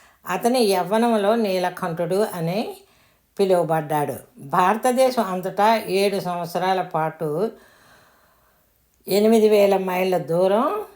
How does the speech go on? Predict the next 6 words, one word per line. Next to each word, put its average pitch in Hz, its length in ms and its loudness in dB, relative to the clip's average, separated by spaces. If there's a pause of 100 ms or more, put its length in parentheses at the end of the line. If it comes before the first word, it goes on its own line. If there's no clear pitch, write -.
(160)
ప్రయాణం 180 480 0 (120)
చేశాడు. 143 440 -4 (360)
తన 196 180 2
ప్రయాణంలో 196 1000 0 (180)
అతను 185 440 -2
విశ్వాసం, 214 760 0